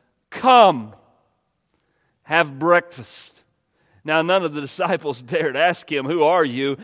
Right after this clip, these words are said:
They knew it was the Lord. Jesus came, took the bread and gave it to them. And so with the fish, this was now the third time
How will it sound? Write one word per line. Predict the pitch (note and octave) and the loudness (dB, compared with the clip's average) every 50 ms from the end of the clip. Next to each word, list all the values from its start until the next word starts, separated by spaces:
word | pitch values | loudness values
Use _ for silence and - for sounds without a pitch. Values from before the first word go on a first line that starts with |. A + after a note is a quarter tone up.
| B3 A3+ F3+ | -16 -20 -20
They | - B2+ C3+ G3 A#3+ B3+ B3 G#3 | -12 -6 -2 2 2 2 2 0
knew | F3+ F3 F3 F#3 G3 G3+ G3 F3+ D3+ A#2+ G#2 F#2+ F#2 _ _ _ _ _ _ _ _ _ - | -2 -2 0 2 4 4 4 4 2 -2 -4 -8 -16 _ _ _ _ _ _ _ _ _ -10
it | C#3 D#3 - | -8 -8 -8
was | C#3 C#3 A#2 G2 | -8 -10 -12 -10
the | G#2+ B2+ B2+ | -8 -6 -4
Lord. | C3 C3+ C#3 C3+ B2 G#2+ G#2 G2 F#2 F2+ _ _ _ _ _ _ _ _ _ _ _ _ | -2 0 0 0 0 -2 -4 -8 -16 -20 _ _ _ _ _ _ _ _ _ _ _ _
Jesus | - C3+ D3 D3+ C3+ B2+ C3 - - | -14 -10 -10 -10 -10 -12 -14 -16 -18
came, | - - E3 D#3 D3+ D3 C#3 C3 B2 A2+ G#2 _ _ _ _ _ _ | -16 -12 -10 -8 -6 -6 -6 -8 -8 -12 -14 _ _ _ _ _ _
took | - F#3 E3+ - | -12 -10 -10 -8
the | - D#3 | -8 -6
bread | C3+ E3+ G3 G#3 G3+ F3 D3+ | -4 -2 2 4 4 4 4
and | C#3 C#3 C#3 | 2 0 0
gave | F#3+ G#3+ A3 | 0 0 0
it | G3 E3 | 0 -4
to | - D3+ | -10 -8
them. | C3+ C#3 C#3 C3 B2 A#2 A2 G2+ - _ _ _ _ _ _ _ _ _ _ _ _ _ _ | -6 -6 -4 -4 -4 -6 -8 -10 -16 _ _ _ _ _ _ _ _ _ _ _ _ _ _
And | - C#3 D3 D3+ C#3+ | -8 -8 -6 -6 -8
so | - - F3 E3 D#3 D3+ C#3 C3+ | -10 -6 -4 -4 -2 0 -2 -2
with | A2+ F2+ D3+ D#3 D3 | -2 -4 -6 -8 -8
the | C#3 | -10
fish, | - - G3 G3 E3+ C#3+ B2 A#2 - - - - - _ _ _ _ _ | -8 -4 0 2 2 2 2 -2 -8 -14 -16 -18 -20 _ _ _ _ _
this | - D3 F#3+ F#3 - | -6 -6 -6 -6 -6
was | G3+ E3+ C#3+ C3+ | -8 -10 -8 -8
now | E3 E3 E3+ E3 D#3+ D#3 C#3 _ _ _ - | -6 -4 -2 -2 -2 -4 -4 _ _ _ -6
the | D3 D#3 | -6 -6
third | D3 - A#3+ B3 A3+ F3 - | -2 0 0 0 0 0 -4
time | - D3 B2 A#2+ A#2 A#2 A2+ G#2 F#2+ | -10 -8 -8 -6 -6 -6 -8 -10 -14